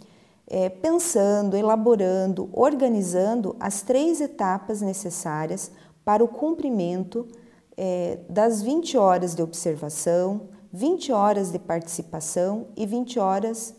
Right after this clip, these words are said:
de atuação. E na atuação nós temos a questão do planejamento das atividades que serão orientadas pelo professor regente da turma, na qual vocês estarão realizando as etapas já mencionadas,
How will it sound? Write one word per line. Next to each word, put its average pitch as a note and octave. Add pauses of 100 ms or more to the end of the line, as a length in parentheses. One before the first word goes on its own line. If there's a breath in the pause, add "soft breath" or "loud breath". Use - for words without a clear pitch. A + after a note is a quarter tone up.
de G#3+
atuação. B3+ (760 soft breath)
E A#3+
na C4
atuação B3+
nós C4
temos A3+
a A3+
questão A3
do A3+
planejamento A#3
das F3+
atividades E3+ (320 loud breath)
que B3+
serão C4
orientadas G3
pelo G3+
professor G3+
regente G#3+
da F3+
turma, F#3 (340 loud breath)
na G#3
qual G#3
vocês A3
estarão A3 (320 loud breath)
realizando G#3+
as G3
etapas F#3+
já F#3+
mencionadas, G3+